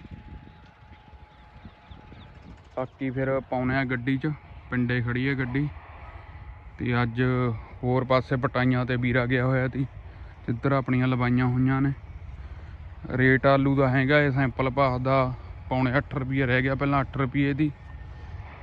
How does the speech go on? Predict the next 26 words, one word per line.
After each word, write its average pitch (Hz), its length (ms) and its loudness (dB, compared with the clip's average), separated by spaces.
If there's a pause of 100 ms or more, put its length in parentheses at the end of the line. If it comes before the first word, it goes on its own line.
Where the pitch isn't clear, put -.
(280)
ਤੇ 127 120 2
ਦੜੇ 131 320 6
ਦਾ 135 140 6
ਰਹਿ 135 180 6
ਗਿਆ 147 180 8
ਛੇ, 131 360 4
ਸਵਾ 127 300 4
ਛੇ 139 240 4
ਰੁਪਈਏ। 143 360 6 (1160)
ਤੇ 123 200 2
ਬਾਕੀ 123 600 2 (1600)
ਰੇਟ 127 380 4 (220)
ਦੁਬਾਰਾ 123 380 4
ਖੁੱਲੂਗਾ 135 460 6
ਕੱਲ੍ਹ 131 260 4
ਤੋਂ, 160 180 4 (280)
ਤੇਈ 131 180 6
ਤਰੀਕ 135 320 4
ਤੋਂ। 160 180 4 (1120)
ਦੇਖੋ 123 380 4
ਕੀ 127 260 4
ਖੁੱਲ੍ਹਦਾ, 131 340 4
ਕੰਪਨੀਆਂ 131 460 2
ਕੀ 127 180 2
ਖੋਲ੍ਹਦੀਆਂ 131 500 6
ਨੇ। 143 120 4